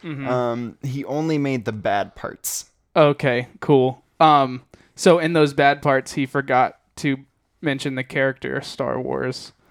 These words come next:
Speaker 2: Yeah, it's really strange. It sort of seems like maybe something was left on the cutting room floor.
Speaker 1: Or like he was building up to something, but by the time that someone else took over, they, they just thought maybe that wasn't important.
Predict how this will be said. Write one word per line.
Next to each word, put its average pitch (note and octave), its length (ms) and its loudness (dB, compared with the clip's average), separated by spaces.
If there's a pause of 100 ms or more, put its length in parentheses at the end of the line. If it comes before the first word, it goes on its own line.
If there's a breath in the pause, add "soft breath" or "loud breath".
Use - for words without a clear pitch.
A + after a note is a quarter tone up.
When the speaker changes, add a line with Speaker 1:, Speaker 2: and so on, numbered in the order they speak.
(240 soft breath)
Speaker 2:
Yeah, C3 500 4
it's A#2+ 260 -2
really D3 240 -2
strange. B2+ 540 -2
It A2 140 -4
sort B2 240 -4
of A#2 120 -6
seems A#2+ 340 -2
like A2+ 160 -4
maybe A#2 280 -2
something A#2 440 -6
was A2 180 -8
left A2+ 280 -2
on A2+ 160 -2
the G#2+ 80 -6
cutting A2+ 340 -4
room A2 240 -8
floor. A#2+ 560 -2
Speaker 1:
Or E3 80 4
like E3 200 0
he E3+ 100 2
was D#3 160 2
building D3 340 0
up D3+ 140 -4
to D#3 60 -4
something, D3 380 -2
but C#3 160 0
by C3+ 160 2
the C3 100 -2
time C3+ 440 -4
that B2+ 360 -2
someone C#3 280 -2
else B2+ 180 -4
took D3 240 -4
over, C3+ 300 -2
they, C3 300 -4 (160)
they D3 220 0
just C3 280 -4
thought B2+ 260 -2
maybe B2+ 300 -10
that B2 220 -6
wasn't B2+ 380 -6 (400)
important. C3+ 560 -4